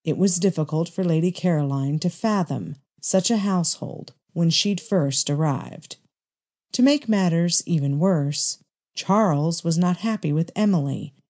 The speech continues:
for reminding him at every turn that things were now different between them. He was the heir apparent,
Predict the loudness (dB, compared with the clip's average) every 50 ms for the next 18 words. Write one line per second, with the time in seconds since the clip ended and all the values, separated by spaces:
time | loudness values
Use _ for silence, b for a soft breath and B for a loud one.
0 | _ _ _ _ -4 0 2 4 6 6 6 4 4 4 2 2 2 2 0 0
1 | 0 0 0 0 0 0 0 0 -2 -2 -4 -6 -4 -4 -2 -2 -2 -2 -2 -2
2 | -2 -2 -4 -4 -2 -2 0 0 0 -2 -2 -2 -4 -4 -8 _ _ _ _ _
3 | -4 -4 0 2 2 4 4 4 4 2 2 2 2 2 2 0 0 0 -2 -2
4 | -2 -2 -2 -2 -2 -2 -4 -4 -4 -4 -4 -2 0 2 2 4 2 2 0 -2
5 | -4 -4 -6 -8 -12 _ _ _ _ _ _ _ _ 2 4 4 4 4 4 2
6 | 0 0 -2 -2 0 2 2 2 2 0 0 0 0 0 0 0 0 -2 -4 -6
7 | -10